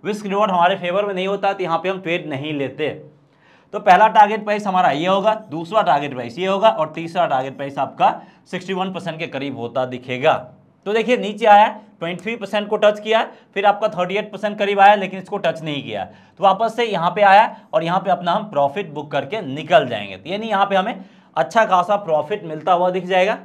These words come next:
यानी वी शेप रिकवरी के बाद जो ये आपका रिट्रेसमेंट दिखाया है लगभग आपका ट्वेंटी थ्री से थर्टी परसेंट का, उस रिट्रेसमेंट में भी हमने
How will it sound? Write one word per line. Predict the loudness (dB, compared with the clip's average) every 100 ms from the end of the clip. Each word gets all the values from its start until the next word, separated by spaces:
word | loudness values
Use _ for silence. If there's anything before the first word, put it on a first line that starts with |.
| -14 -8
यानी | -4 -2
वी | -2
शेप | -2 -2 -2
रिकवरी | -2 0 0 0
के | -2 -2
बाद | 0 0 -2 -12 _ _ _ _
जो | 0
ये | 4
आपका | 4 4 4
रिट्रेसमेंट | 2 0 -4 -6 -4 -6 -4
दिखाया | -6 -2 4 6
है | 6 4
लगभग | 0 0 0
आपका | 0 0 2 2 2 -12 _ _ _ _ _ -8
ट्वेंटी | -6 -6
थ्री | -8 -8
से | -6
थर्टी | -4 -2 -2
परसेंट | -6 -6 -4 0
का, | 0
उस | 0 -8
रिट्रेसमेंट | -8 -6 -8 -4 -6 -4
में | -4
भी | -2
हमने | -2 -2